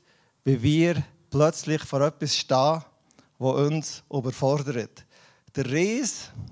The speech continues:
das Problem wird gross und wir,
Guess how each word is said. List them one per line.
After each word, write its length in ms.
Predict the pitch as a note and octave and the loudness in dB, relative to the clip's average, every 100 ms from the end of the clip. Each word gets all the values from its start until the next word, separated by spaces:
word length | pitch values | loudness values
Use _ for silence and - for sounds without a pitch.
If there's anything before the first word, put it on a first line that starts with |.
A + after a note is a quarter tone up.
| - - _ _ _ _ | -20 -20 _ _ _ _
das 120 | - - | -20 -6
Problem 600 | C3+ B2+ C#3+ E3+ F3+ C3+ | -4 -2 0 0 0 -4
wird 240 | - - _ _ _ _ | -8 -16 _ _ _ _
gross 720 | C#3+ C#3+ D3 A#3+ - - - - - _ _ _ _ - | -4 0 2 0 -6 -14 -18 -20 -20 _ _ _ _ -8
und 180 | C3 | -6
wir, 380 | C3 D#3 G3+ A#3+ | -6 -4 0 -2